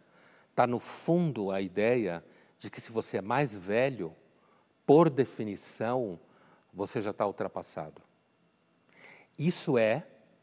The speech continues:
vou usar uma exper-, uma expressão do mundo corporativo, isso está no D N A da modernidade.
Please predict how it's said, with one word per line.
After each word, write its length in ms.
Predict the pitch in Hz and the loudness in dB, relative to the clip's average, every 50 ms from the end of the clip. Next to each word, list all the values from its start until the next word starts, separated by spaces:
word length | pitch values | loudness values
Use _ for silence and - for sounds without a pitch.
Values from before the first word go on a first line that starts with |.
| _ _ - | _ _ -12
vou 80 | 104 | -8
usar 120 | 87 110 104 | -4 -2 -2
uma 120 | 104 98 | -2 -2
exper-, 360 | - - - _ 110 95 - - | -6 -8 -8 _ -6 -6 -6 -8
uma 160 | - 107 104 98 | -12 -10 -10 -10
expressão 640 | - - - - 110 98 - - - - 107 107 | -10 -12 -6 -4 -4 -2 -2 -4 -6 -6 -6 -6
do 100 | 101 95 | -6 -8
mundo 180 | 92 95 95 - | -8 -10 -12 -12
corporativo, 840 | _ - 87 _ - 92 90 87 - - - 127 123 104 90 85 _ _ - - - - - - _ _ _ _ | _ -16 -12 _ -8 -6 -6 -8 -10 -8 -6 -6 -6 -6 -10 -14 _ _ -20 -20 -20 -20 -20 -20 _ _ _ _
isso 240 | 139 139 - - - | -12 -12 -10 -10 -12
está 340 | 127 - - _ - 127 127 | -12 -12 -10 _ -2 -2 0
no 160 | 127 123 123 117 113 110 113 117 | -2 -4 -8 -10 -16 -20 -4 6
D 360 | - 160 185 202 202 180 175 | 8 10 10 10 8 8 6
N 320 | 160 147 151 147 139 127 120 | 2 2 -2 0 2 6 8
A 240 | 123 117 117 120 - - - - | 8 8 6 2 -4 -18 -12 -10
da 100 | 101 85 | -8 -8
modernidade. 800 | 85 87 82 80 78 87 85 80 78 - 76 69 69 - - | -8 -10 -10 -10 -12 -10 -12 -12 -14 -14 -16 -16 -18 -20 -20